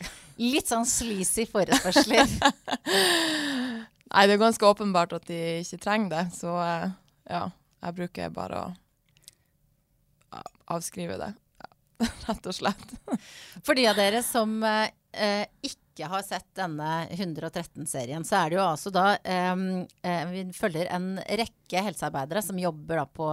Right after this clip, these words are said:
Speaker 1: Universitetssykehuset i, eh, Trondheim. Ikke Trond-, hva? Altså, Maja, det her går jo bare skikkelig dårlig.
Speaker 2: <laughs>
Speaker 1: Tromsø! <laughs> Og det som, ehm, det som er at det er, eh, to Majaer.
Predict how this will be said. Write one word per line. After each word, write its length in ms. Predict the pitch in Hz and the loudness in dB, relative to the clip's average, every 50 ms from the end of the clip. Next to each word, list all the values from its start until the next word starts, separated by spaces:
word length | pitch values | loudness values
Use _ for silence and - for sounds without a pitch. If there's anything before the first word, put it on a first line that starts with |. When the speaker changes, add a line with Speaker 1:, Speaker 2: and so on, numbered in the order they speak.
| 147 135 | 0 -2
Speaker 1:
Universitetssykehuset 1200 | - 147 156 151 151 - - - 143 139 - - 175 - - 143 139 - - - 151 151 - - | -4 -6 -6 -8 -8 -8 -8 -10 -10 -10 -12 -16 -16 -14 -14 -12 -12 -12 -10 -8 -8 -10 -10 -12
i, 320 | - 156 151 147 139 147 | -14 -12 -12 -10 -8 -8
eh, 380 | 151 156 151 151 151 151 147 156 | -6 -6 -6 -6 -6 -6 -8 -8
Trondheim. 640 | - - 170 170 151 139 139 170 208 233 254 277 240 - - | -8 -8 -8 -6 -6 -4 -2 -2 0 0 -2 -4 -6 -8 -12
Ikke 240 | 185 - - - 202 | -12 -12 -12 -16 -10
Trond-, 240 | - 220 190 - _ _ - - - | -8 -8 -8 -8 _ _ -20 -8 0
hva? 180 | 196 247 - - | 0 2 2 2
Altså, 280 | - - - - 240 | -2 -6 -6 -6 -6
Maja, 180 | 277 269 226 185 | -4 -2 -2 -2
det 100 | 180 202 | -2 0
her 120 | 226 262 | 0 -2
går 340 | 247 190 - 180 165 147 143 | -2 -4 -6 -6 -4 -4 -4
jo 80 | 165 196 | -4 -2
bare 240 | 196 208 277 339 330 | 0 2 4 4 4
skikkelig 300 | 254 233 - - 180 175 | 4 0 -4 -8 -4 0
dårlig. 340 | 180 170 160 156 185 226 277 494 294 - - - | 2 2 2 4 2 2 2 0 -4 -8 -8 -8
Speaker 2:
<laughs> 280 | - 262 - - - - | -8 -8 -2 0 4 6
Speaker 1:
Tromsø! 560 | - 370 311 226 180 156 - - - - 254 427 440 - 523 523 480 - 190 - - - | 6 6 6 4 2 0 -2 6 8 12 12 12 12 10 6 -2 -6 -10 -12 -14 -6 -4
<laughs> 560 | 302 262 254 - - 523 539 539 466 - - | -2 -2 -2 -2 -4 -2 0 2 2 4 6
Og 100 | 285 302 | 6 6
det 200 | 240 277 262 269 - | 8 8 6 6 4
som, 280 | - 330 320 311 285 - - | 2 2 2 2 0 -2 0
ehm, 420 | - 254 254 254 254 247 247 247 226 - - - - - - - - - - | 2 4 4 6 4 4 2 0 -2 -4 -10 -16 -16 -18 -20 -20 -20 -2 4
det 160 | 220 240 233 | 6 6 6
som 120 | 240 247 | 6 6
er 80 | 247 254 | 6 4
at 80 | 247 | 4
det 100 | - - - | 2 2 2
er, 440 | 202 202 208 214 214 202 214 214 208 | 4 4 4 4 2 2 0 0 -2
eh, 40 | |
to 200 | 208 - - 254 | -2 -4 -4 -2
Majaer. 400 | 254 247 240 214 185 202 233 254 | 0 0 0 0 2 2 0 0